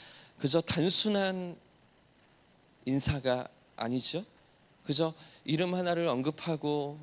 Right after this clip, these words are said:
문안을 하는 그 정도의, 아, 십육 장이 아닙니다. 이름 하나하나마다 복음을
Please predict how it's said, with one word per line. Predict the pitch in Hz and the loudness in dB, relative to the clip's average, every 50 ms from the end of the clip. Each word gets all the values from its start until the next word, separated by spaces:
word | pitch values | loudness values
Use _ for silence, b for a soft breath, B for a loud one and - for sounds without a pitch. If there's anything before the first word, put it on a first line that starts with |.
| 151 160 - - _ _ _ | -20 -20 -20 -20 _ _ _
문안을 | - 123 131 147 156 156 151 156 147 147 147 | -8 -4 -2 2 2 2 2 2 0 -4 -2
하는 | 147 160 156 156 151 143 117 | -2 -4 -2 -2 -2 -4 -4
그 | - - 139 | -6 -6 -2
정도의, | - 180 180 180 170 160 156 151 147 147 147 143 B B B B B B B B _ - | 0 0 0 0 0 2 2 2 2 2 0 -2 B B B B B B B B _ -14
아, | - - 113 113 - 123 | -14 -12 -12 -12 -10 -8
십육 | 131 - 196 190 185 180 - | -6 -4 -4 -4 -4 -4 -4
장이 | - 123 110 107 117 156 208 - - - _ _ _ _ _ - | -2 -2 -2 0 -2 -4 -4 -6 -10 -20 _ _ _ _ _ -8
아닙니다. | - 101 104 123 120 120 104 - - - | -6 -4 -4 -4 -4 -4 -6 -6 -8 -4
이름 | - 127 135 165 170 | 0 2 2 4 2
하나하나마다 | 165 - 202 208 226 214 208 196 190 180 170 147 143 135 - 180 214 240 247 B B B B B B - | 2 0 0 2 2 4 4 2 2 0 2 0 0 4 4 4 4 2 -2 B B B B B B 0
복음을 | - 151 139 135 160 160 160 160 156 160 156 | 2 2 4 4 2 2 4 4 2 2 0